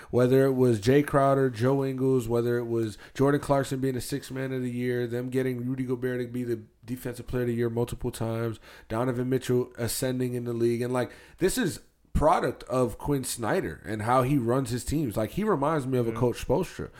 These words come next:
Speaker 1: Defensive eccentric team, offensive spark. He knows how to get the shooters involved in the game plan with the star player.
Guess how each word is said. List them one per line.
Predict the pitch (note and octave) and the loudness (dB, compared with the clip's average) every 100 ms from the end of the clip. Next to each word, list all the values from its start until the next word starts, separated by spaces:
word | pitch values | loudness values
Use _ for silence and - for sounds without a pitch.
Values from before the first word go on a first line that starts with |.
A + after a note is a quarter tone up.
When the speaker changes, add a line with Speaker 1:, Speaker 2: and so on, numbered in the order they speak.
| - - | -20 -8
Speaker 1:
Defensive | A#2 C#3+ D3 C#3+ C#3+ B2+ | -2 0 2 0 0 -2
eccentric | - C3 B2+ C3+ B2 | 0 0 0 -2 -4
team, | - C3 B2+ B2 - - - | -6 -6 -6 -6 -10 -20 -8
offensive | - C3+ C#3+ C#3+ C3 C3+ | 2 4 4 -2 -4 -6
spark. | - - B2 B2 | -4 2 4 2
He | - | -2
knows | C3 C3 B2+ | -2 0 2
how | C3 | 0
to | B2 G#2 | 0 -2
get | A2 C#3+ | -6 -8
the | |
shooters | B2+ - C3+ C3+ B2 | -6 0 2 2 0
involved | A#2 B2 B2+ | 2 4 4
in | B2 | 2
the | B2 | -6
game | A2+ B2 A#2+ | -6 -4 -2
plan | C3 A#2+ | -2 -2
with | A#2 | -4
the | A2+ | -6
star | - B2+ B2 | -6 2 2
player. | A#2+ B2 A#2+ | 4 2 0